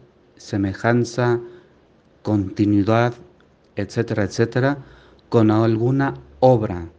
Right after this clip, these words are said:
maravillosa que hizo Yahvé en el Antiguo Testamento.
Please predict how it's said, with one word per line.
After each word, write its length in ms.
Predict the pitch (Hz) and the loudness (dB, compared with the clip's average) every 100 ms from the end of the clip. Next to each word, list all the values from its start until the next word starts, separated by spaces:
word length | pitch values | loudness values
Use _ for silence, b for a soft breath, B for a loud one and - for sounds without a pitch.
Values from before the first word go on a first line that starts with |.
| _ | _
maravillosa 960 | 117 101 98 95 95 101 127 123 143 143 b b b _ _ | -6 -4 -4 -4 -4 -2 -2 -4 -6 -8 b b b _ _
que 80 | 107 | -4
hizo 380 | 110 117 117 | -2 -4 -4
Yahvé 520 | 107 98 95 110 143 135 - - | -2 -2 0 -2 -2 -6 -16 -8
en 140 | 101 | -4
el 80 | 98 | -2
Antiguo 680 | 92 92 90 110 104 107 110 - _ | -2 -4 0 0 2 -2 -4 -10 _
Testamento. 840 | 92 85 - 92 87 85 - 85 | -14 -14 -10 -8 -6 -8 -10 -12